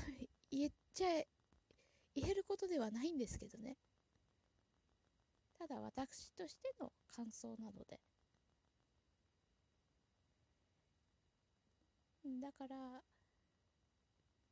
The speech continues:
安心して来てもらうために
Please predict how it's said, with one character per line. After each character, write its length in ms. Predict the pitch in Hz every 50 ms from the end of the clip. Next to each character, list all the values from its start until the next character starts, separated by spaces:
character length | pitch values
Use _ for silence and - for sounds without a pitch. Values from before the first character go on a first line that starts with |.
| _ _ _ _ _ _ _ _ _ _ _ _ _ _ _ _ _ _ _ _ _ _ _ _ _ _ _ _ _ _ _ _ _ _ _ _ _ _ _ _ _ _ _ _ _ _ _ _ _ _ _ _ _ _ _ _
安 200 | - 254 262 247
心 240 | - - 277 269 254
し 120 | - -
て 160 | - 269 247
来 120 | - - -
て 120 | - 262
も 160 | 233 233 226
ら 140 | 208 202 196
う 80 | 196 202
た 160 | - - 202
め 160 | 208 214 220
に 340 | 214 240 302 339 320 254